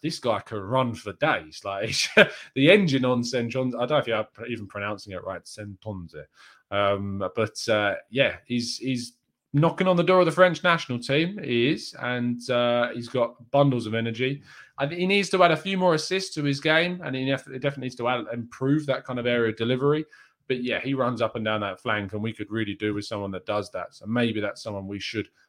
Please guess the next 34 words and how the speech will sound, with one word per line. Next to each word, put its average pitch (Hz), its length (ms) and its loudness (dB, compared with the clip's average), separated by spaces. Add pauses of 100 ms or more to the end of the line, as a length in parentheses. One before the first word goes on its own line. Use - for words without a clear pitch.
(140)
be 95 280 -4 (340)
targeting. 135 520 8 (300)
Michelle 185 320 8
says, 180 160 2
"Tom, 175 220 6
firstly, - 320 6
great 151 200 6
work 123 220 2
on 123 60 -2
the 117 60 -2
Ramsdale 113 400 0
breakdown." 113 320 2
Thank 156 220 0
you, 95 60 -6
mate. 98 200 -8 (240)
"Would 196 160 0
you 233 80 -4
take 190 260 4
Vladimir 180 500 0
Coufal?" 143 840 -2
It's 180 200 -8
not 294 240 4
a - 40 0
bad 185 240 8
shout. 170 340 6
I 160 60 4
don't 214 300 2
think 175 160 2
that 156 80 0
West 160 240 0
Ham 156 180 2
would 135 140 -2
sell 135 380 2
cheaply. 107 680 -8